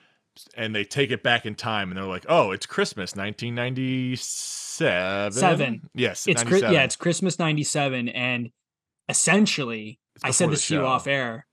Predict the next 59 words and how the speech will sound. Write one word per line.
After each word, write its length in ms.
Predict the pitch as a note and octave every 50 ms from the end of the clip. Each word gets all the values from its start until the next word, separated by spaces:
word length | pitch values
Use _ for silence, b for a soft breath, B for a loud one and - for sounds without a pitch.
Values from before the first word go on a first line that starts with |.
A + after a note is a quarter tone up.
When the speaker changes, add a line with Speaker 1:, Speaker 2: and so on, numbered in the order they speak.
| _ _
Speaker 2:
before 260 | - B2+ - D#3 -
the 80 | E3+ D#3+
show, 420 | - - E3 D3 C3+ B2 A#2 A2 - -
it's 140 | - - -
essentially 560 | D#3+ - - - A3 A3+ A3 - - D#3+ C#3+
an 80 | C3 C3
origin 460 | C3+ C#3+ D3 C#3+ C#3 B2+ B2+ B2 A2 A2
story. 560 | - - - C3+ A2+ A2 G2+ G2+ G2+ A2+ - _ _ _ _ _
So 340 | - - - E3+ D3+ D3+ D3 - - _ _ _ _ _ _ _ _ _
any 220 | F3 F3+ G3+ G3+ F#3
fans 440 | - - F3+ E3+ E3 E3+ E3+ D#3 C#3+
of 60 | C#3
the 80 | C#3
show 260 | - - - D#3+ C#3+ C#3
that 140 | C#3 B2+
had 160 | B2 A#2+ A#2+ -
seen 540 | - - D#3 C#3+ C#3+ C#3 C3+ C3 C3 B2 - _ _ _ -
all 180 | - D3+ C#3 C#3
the 80 | C#3 C#3
seasons 400 | - - D3+ C#3 B2 D3 A#2+ C3+
up 160 | B2+ B2 -
to 100 | - C#3+
this 180 | - C#3 A#2+ -
point 320 | - - D3 C#3+ C#3 C3
in 100 | C3 B2+
the 60 | B2+
middle 180 | B2 C3 B2+ B2+
of 100 | B2+ -
season 320 | - C#3 A#2+ A#2 B2+ A2+
four, 420 | - - C3 B2+ B2 C3 C#3+ C#3+ _ _ _ _ _ _ _ _ _ _ _ _ _ _ _ _ _ _
it's, 220 | - C3+ - - - _
it 140 | - E3+ F3
makes 220 | E3+ F3+ D#3+ - -
it 60 | -
all 180 | C#3 D3 D#3 D#3+
that 140 | D3 C#3+
much 240 | C#3+ C#3 C3 - C3+ B2
better. 320 | C#3 C3+ C3+ B2+ B2 A#2 -
You're 180 | C#3 C3 C3+
gonna 120 | C3 B2+ C3
catch 220 | - D#3 D3+ - D#3+
all 140 | C3+ C3+
the 160 | C3+ C3+ B2 B2
in 100 | C3+ C3
jokes. 420 | B2 C3+ C3 C3 B2+ B2+ - -
You're 100 | D3 C3
gonna 220 | C3+ B2+ C3 C3
see 200 | B2 - - D3 C3
how 160 | - C#3 B2
all 140 | A#2+ B2+ C3
the 100 | C3+ C3+
characters 520 | - - C3+ B2+ B2 - - B2+ A#2 - -
sort 160 | C#3 B2 A#2+
of 160 | A#2+ A#2+ A#2+
became 420 | A2+ A2 - - C#3+ C#3 B2 C3
the 80 | C#3 C3+
way 200 | C3 C3 B2+ A#2+
they 180 | A2+ A2 A2 -
are 440 | - B2 B2 A#2+ A#2+ A2+ A2 -